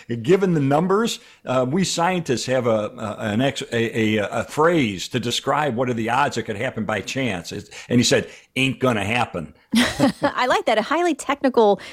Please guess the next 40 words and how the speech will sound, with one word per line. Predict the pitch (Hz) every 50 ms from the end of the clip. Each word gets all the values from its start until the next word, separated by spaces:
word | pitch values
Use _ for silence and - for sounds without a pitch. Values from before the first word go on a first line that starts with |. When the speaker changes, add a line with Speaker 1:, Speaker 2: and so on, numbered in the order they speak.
| -
Speaker 2:
scientific | - - 320 302 294 247 320 294 - 247 -
term | - - 247 226 208
I | 208 226
can | - 240 220
Speaker 1:
Yes. | 214 214
Speaker 2:
understand. | 214 190 190 - - - 254 240 190 156 151 - - -
<laughs> | - - - - - - - 185 180 - - - 160 151 - - - 330 302 - - 262 240 - 220 - - - - - 330
When | 247 262 294 285
you | 302 269
do | 226 - 370 508
start | 494 - 508 466 -
to | 311 254
put | - 294 285
these | - 277 254 226 -
to | - 269 247
a | 233 220
number | 208 202 202 214 208 190 185 180
and | 180 180 180
to | - - 208
the | 180 190
whatever | 170 190 226 233 226 214 190 202
power | 180 - - - 220 208 208 196 196 180 180
and | - - 208 190 202
those | 233 269 262
kinds | - - 277 262 233
of | 220 -
things, | 226 208 190 175
and | 202 196
you | 190 214
lose | 208 202 185 156
track | - - - 220 202 - -
of | 202 170 175
the | 185
zeros, | 165 151 165 196 185 180 208 202 202 202 -
they're | 202 185 180
running | 156 196 196 196 196 185
off | - 185 185 - -
the | 190 -
Speaker 1:
Yes. | -
Speaker 2:
page. | - 277 247 208 185 180 185 -